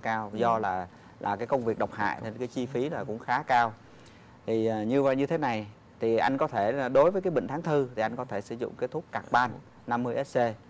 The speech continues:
Speaker 1: Chúng ta pha ở nồng độ nó khoảng là một lít cho khoảng là ba phi hai trăm lít nước, à, ba, ba phi cho đến bốn phi.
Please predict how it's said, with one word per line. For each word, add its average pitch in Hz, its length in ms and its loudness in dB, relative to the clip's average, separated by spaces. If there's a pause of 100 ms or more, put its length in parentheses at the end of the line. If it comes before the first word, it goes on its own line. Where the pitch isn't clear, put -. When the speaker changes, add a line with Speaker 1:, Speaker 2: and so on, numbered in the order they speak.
(280)
Speaker 1:
Chúng 143 120 -4
ta 120 200 6
pha 120 240 4
ở 101 240 4
nồng 113 200 -4
độ 95 200 4
nó 107 160 -4
khoảng 107 320 -6
là 104 240 -2
một 101 220 -8
lít 180 120 6 (420)
cho 117 200 2
khoảng 107 320 -6
là 101 280 -2 (280)
ba 127 160 8
phi 127 200 2
hai 120 100 -2
trăm 120 140 -2
lít 135 100 -4
nước, 160 220 4 (460)
à, - 80 -10
ba, 127 240 6 (180)
ba 127 140 6
phi 135 180 0
cho 127 80 2
đến 135 120 0
bốn 160 140 6
phi. 139 260 2